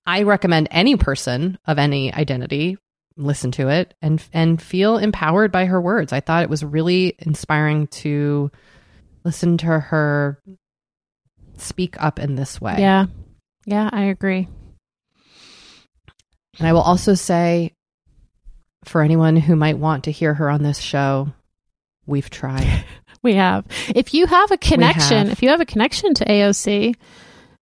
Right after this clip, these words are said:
Speaker 2: and you can help us get her on the show.
Speaker 1: She talks about her skincare routine on Instagram. I have
Speaker 2: Please,
Speaker 1: actively watched
Speaker 2: please,
Speaker 1: her talk
Speaker 2: please reach
Speaker 1: about it.
Speaker 2: out to us.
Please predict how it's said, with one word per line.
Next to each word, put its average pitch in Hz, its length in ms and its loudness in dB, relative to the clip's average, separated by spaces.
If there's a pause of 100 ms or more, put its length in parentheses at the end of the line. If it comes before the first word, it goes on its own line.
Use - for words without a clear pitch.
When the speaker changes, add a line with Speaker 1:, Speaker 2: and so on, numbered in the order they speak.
(140)
Speaker 2:
and 202 240 2
you 202 160 6
can 196 180 0
help 196 300 2
us 262 160 0
get 190 200 2
her 370 140 6
on 196 140 2
the 208 100 -4
show. - 540 -2 (760)
Speaker 1:
She - 220 -4
talks - 540 -2
about 190 380 0
her 185 100 0
skincare 175 600 0
routine 139 380 -4
on 139 140 0
Instagram. 139 580 -4
I 151 80 -4
have 165 340 -4
Speaker 2:
Please, 254 360 2
Speaker 1:
actively 156 480 -2
watched 139 300 0
Speaker 2:
please, 339 180 4
Speaker 1:
her 370 100 4
talk - 80 -10
Speaker 2:
please 330 260 6
reach 247 200 2
Speaker 1:
about 254 40 4
it. 302 80 4
Speaker 2:
out 277 100 0
to - 220 -4 (120)
us. - 340 -14